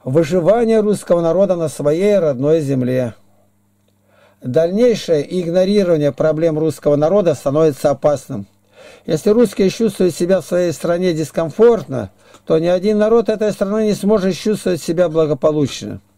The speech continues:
Одной из главных причин такого положения является тот вопиющий факт, что русские отстранённы от управления страной, которую они создавали, хранили и защищали на протяжении долгих веков.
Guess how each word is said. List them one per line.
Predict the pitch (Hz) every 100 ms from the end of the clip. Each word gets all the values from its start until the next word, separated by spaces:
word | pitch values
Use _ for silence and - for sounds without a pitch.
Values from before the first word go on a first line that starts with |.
| _ _ _ - - -
Одной | 147 151 139 185 202
из | 170 135
главных | 147 196 185 147 -
причин | 127 127 - 190
такого | 147 135 127 185 196 160
положения | - 151 139 131 226 208 156
является | 151 190 180 160
тот | 147 208 196
вопиющий | 151 175 190 185 190
факт, | 170 170 139
что | - - 170
русские | 170 214 196 - 202 202
отстранённы | 190 - 180 185 214 208
от | 196
управления | 196 190 185 175 202 190
страной, | 151 - 180 190 139 98 _ - - - -
которую | - 175 220 208 196
они | 202
создавали, | 190 190 165 196 202 196 156 123
хранили | - 170 190 220 233 160 123 - -
и | - 170
защищали | 180 160 185 160 - 226 196
на | 170 151
протяжении | 156 156 156 202 190 170
долгих | 135 185 170 156 135
веков. | 131 - 139 131 -